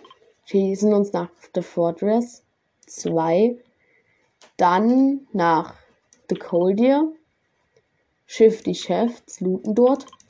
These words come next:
Machen Kills. Und versuchen irgendwie noch nach Lockjam Lumberjahr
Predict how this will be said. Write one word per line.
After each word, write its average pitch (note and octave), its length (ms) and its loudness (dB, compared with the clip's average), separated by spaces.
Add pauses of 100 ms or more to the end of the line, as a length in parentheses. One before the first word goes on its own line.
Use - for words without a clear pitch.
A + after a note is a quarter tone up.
(600)
Machen F#3 220 -2
Kills. A#3+ 560 -2 (3750)
Und G3+ 300 2
versuchen A3 500 0
irgendwie G#3 300 0
noch G3+ 220 -4
nach F#3 200 -6
Lockjam F3+ 560 -4
Lumberjahr F3+ 720 0